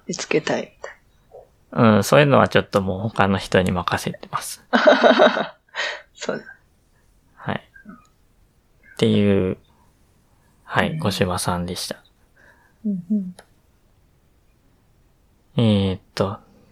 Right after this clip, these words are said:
Speaker 2: いい、いいですか？こんな感じで。
Speaker 1: はい。
Speaker 2: <laughs> どうぞ。
Speaker 1: あ、全然
Speaker 2: はい。
Speaker 1: いいです。
Speaker 2: はい。
Speaker 1: <laughs>
Speaker 2: まあ、あと最近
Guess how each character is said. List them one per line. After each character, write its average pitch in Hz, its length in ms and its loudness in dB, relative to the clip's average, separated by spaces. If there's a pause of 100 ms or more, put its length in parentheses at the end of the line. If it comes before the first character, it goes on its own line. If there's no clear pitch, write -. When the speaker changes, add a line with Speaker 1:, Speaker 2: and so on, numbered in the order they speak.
(140)
Speaker 2:
い 107 160 4
い、 - 100 0
い 104 180 4
い - 20 0
で 107 60 -2
す - 80 -6
か？ - 140 -2
こ - 140 0
ん 95 60 0
な 101 100 -2
感 - 160 -4
じ - 120 -12
で。 - 140 -16 (140)
Speaker 1:
は 117 380 2
い。 190 40 6
Speaker 2:
<laughs> - 0 -
ど 123 60 4
う - 20 4
ぞ。 - 220 0
Speaker 1:
あ、 214 140 6
全 190 200 2
然 185 220 0
Speaker 2:
は 139 80 2
い。 - 280 -6 (380)
Speaker 1:
い 175 40 2
い - 80 0
で 156 60 -2
す。 - 80 -4
Speaker 2:
は 110 120 4
い。 101 180 -8 (640)
Speaker 1:
<laughs> - 720 -6
Speaker 2:
ま 113 140 2
あ、 - 40 6
あ 151 60 0
と 165 120 -2
最 123 240 2
近 117 380 -2